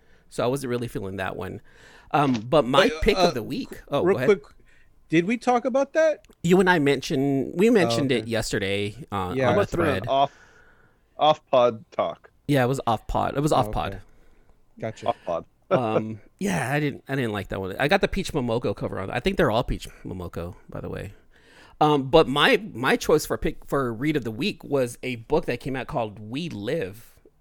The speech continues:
Speaker 1: That one's on.
Speaker 2: That one, yeah, I've heard about. I read that. I heard it was, it was okay.
Speaker 1: I
Speaker 3: Uh,
Speaker 1: liked it.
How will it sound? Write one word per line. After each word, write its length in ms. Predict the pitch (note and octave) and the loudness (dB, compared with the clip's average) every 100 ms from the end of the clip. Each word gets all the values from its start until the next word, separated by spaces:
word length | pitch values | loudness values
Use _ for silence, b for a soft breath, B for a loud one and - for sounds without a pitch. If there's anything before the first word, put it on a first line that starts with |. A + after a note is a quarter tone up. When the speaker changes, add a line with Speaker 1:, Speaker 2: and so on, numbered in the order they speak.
| _ | _
Speaker 1:
That 180 | G#2+ F#2+ | -8 -6
one's 180 | C3 C3 | -8 -8
on. 640 | A#2+ A2+ A2 G#2+ G#2 G2+ G#2 - - | -6 -6 -6 -8 -10 -14 -18 -20 -12
Speaker 2:
That 140 | - D#3 | -4 0
one, 380 | D3+ C#3+ C3 A#2+ _ | 0 0 -2 -8 _
yeah, 120 | C#3+ B2+ | -4 -4
I've 80 | |
heard 180 | C3 C#3 | -2 -2
about. 220 | B2+ C3 | -2 -2
I 60 | C#3 | -2
read 460 | C#3 C#3 C#3+ C#3 C3 | -2 0 0 -2 0
that. 320 | C3+ C#3+ - - | 4 4 0 -10
I 60 | B2+ | -8
heard 160 | C#3 | -6
it 60 | D#3 | -6
was, 140 | D3+ _ _ D#4+ _ b b | -8 _ _ -20 _ b b
it 40 | |
was 160 | C#4+ A#3 | -4 2
okay. 340 | A3+ - A2+ A2 - | 2 2 -2 -2 -8
Speaker 1:
I 160 | - F3+ | 0 0
Speaker 3:
Uh, 40 | |
Speaker 1:
liked 400 | D3 B2 D3+ - | 2 0 -2 -6
it. 300 | G#2 F#3+ - | -8 -6 -8